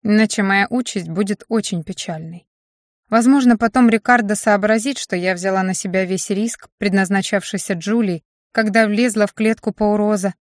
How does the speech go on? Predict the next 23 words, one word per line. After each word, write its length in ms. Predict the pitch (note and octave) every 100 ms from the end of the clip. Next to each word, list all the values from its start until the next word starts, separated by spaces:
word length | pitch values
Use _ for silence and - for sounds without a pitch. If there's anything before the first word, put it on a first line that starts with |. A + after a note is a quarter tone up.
| _
или 200 | - A3+
чуть 260 | A#3 - C#4
не 100 | A3
стала 360 | - A#3 A3 G3+
жертвой 500 | G3 G3+ - G3 F#3+
убийц. 540 | E3+ D3+ - - - _ _ _ _
Возможно, 540 | - A#3 A3+ A#3 A3 A3+
он 140 | A3
меня 220 | G#3+ G#3+
даже 260 | G#3 G#3+ G3+
пожалеет, 720 | - F#3 G#3 A#3+ A#3+ F3 - _ _
как 180 | - F3+
жалел 380 | F3+ F#3+ G3 F#3+
вчера 380 | - G3 F#3
об 100 | F#3
Алессандро. 640 | F3+ F3 - E3+ D#3+ E3+ - _ _ _ _ _ -
Но 120 | G#3
мне 360 | A3 A3+ C#4 B3+ -
от 200 | A3+ B3
этого 280 | A#3 G#3
будет 320 | G3+ G3+ F#3 -
не 160 | F#3+
легче. 500 | F3 D#3+ - - F#3+